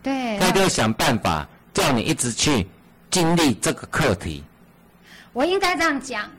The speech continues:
Speaker 1: 灵魂不会让你摆烂，即使你摆烂也是在他的编程里。可是呢，在某一天的某一年的某一世的某一个日子的时间点里，你还是得要觉醒过来。
Speaker 2: 对。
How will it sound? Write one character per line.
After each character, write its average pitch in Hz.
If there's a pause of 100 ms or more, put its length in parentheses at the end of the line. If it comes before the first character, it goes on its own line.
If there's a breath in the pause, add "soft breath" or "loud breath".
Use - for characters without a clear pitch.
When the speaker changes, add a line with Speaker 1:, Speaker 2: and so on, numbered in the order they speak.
Speaker 1:
灵 320
魂 269
不 262
会 302
让 285
你 254
摆 202
烂， 240
即 359
使 254
你 247
摆 208
烂 247
也 208
是 247
在 254
他 247
的 226
编 226
程 190
里。 - (260 loud breath)
可 254
是 359
呢， 294
在 330
某 240
一 294
天 294
的 269
某 220
一 294
年 220
的 220
某 208
一 254
世 277
的 220
某 202
一 226
个 226
日 254
子 220
的 208
时 226
间 277
点 202
里， 202 (360 loud breath)
你 277
还 240
是 277
得 196
要 220
觉 202
醒 196
过 196
来。 202 (200)
Speaker 2:
对。 78